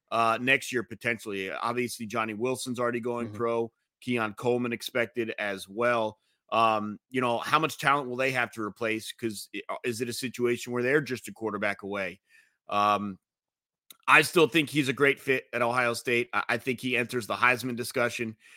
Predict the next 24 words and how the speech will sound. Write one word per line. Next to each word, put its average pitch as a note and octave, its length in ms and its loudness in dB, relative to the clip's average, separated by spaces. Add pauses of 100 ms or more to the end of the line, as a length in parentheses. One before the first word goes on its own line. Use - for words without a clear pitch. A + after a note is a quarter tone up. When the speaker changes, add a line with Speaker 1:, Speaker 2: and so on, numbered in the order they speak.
(120)
Speaker 1:
at A#2+ 120 2
Ohio A2+ 400 2
State. A2 460 0
I, A2 160 4
I B2 120 6
don't C3 220 2
know B2+ 160 2
if B2 140 -4
I A#2 100 2
would A2+ 160 -2
say A#2 240 2
that A2 160 2
about G#2+ 360 -2
Miami, A#2 640 -2 (300)
uh, A#2 240 4
or A2+ 180 0
Florida E3 420 4
State, A#2+ 440 2
but C3+ 120 0
I C3 100 6
do E3+ 240 0
think C#3 260 -2
he C3+ 180 0
can, A#2+ 460 0